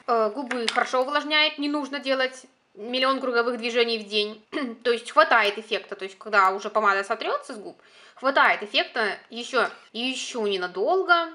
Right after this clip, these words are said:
чтобы губы оставались мягкими. Так выглядит. Скошенный край по сравнению с предыдущими помадами. Закончилась вот эта моя помада, которая, м,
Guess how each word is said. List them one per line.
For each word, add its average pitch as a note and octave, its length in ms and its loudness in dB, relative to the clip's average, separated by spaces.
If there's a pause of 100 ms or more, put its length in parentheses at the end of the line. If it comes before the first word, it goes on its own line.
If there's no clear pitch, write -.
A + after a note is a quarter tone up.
чтобы A3+ 640 0 (260)
губы D4+ 260 2
оставались A3 460 0
мягкими. - 560 -10
Так A#3 240 0
выглядит. C#4+ 460 -6
Скошенный C4+ 420 -2
край A3+ 260 2
по D4 120 0
сравнению C#4 260 -4
с C4+ 40 -18
предыдущими B3+ 420 -6
помадами. A#3 640 0
Закончилась C4+ 460 0
вот B3+ 100 -6
эта A#3+ 160 0
моя A3+ 180 4
помада, A3 460 2
которая, G3+ 460 0
м, F3 420 -10